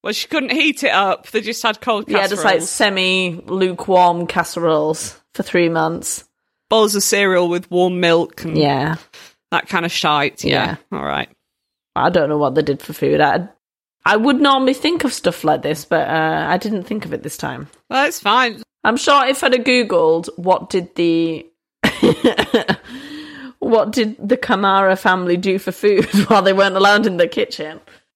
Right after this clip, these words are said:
Speaker 1: Living room food.
Speaker 2: Living room food. That's what it says. That's what it would say
Speaker 1: Yeah,
Speaker 2: on
Speaker 1: yeah,
Speaker 2: Google.
Speaker 1: yeah. Look, we weren't there.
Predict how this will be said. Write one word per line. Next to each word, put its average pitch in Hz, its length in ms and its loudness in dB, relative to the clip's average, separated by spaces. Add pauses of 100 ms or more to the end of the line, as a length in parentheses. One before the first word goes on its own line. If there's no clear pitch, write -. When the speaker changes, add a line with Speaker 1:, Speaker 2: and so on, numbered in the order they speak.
(120)
Speaker 1:
Living 440 380 0
room 226 220 2
food. 180 540 -2
Speaker 2:
Living 202 260 -10
room 170 180 -12
food. - 220 -12
That's 247 220 2
what 214 120 2
it 190 120 -8
says. - 380 -4 (220)
That's - 240 -12
what - 120 -2
it - 60 -4
would - 100 -10
say 202 140 -2
Speaker 1:
Yeah, 202 160 2
Speaker 2:
on 202 60 0
Speaker 1:
yeah, 185 180 2
Speaker 2:
Google. 185 100 -6
Speaker 1:
yeah. - 1040 -10
Look, 370 120 0
we 311 100 2
weren't 330 340 0
there. 330 360 0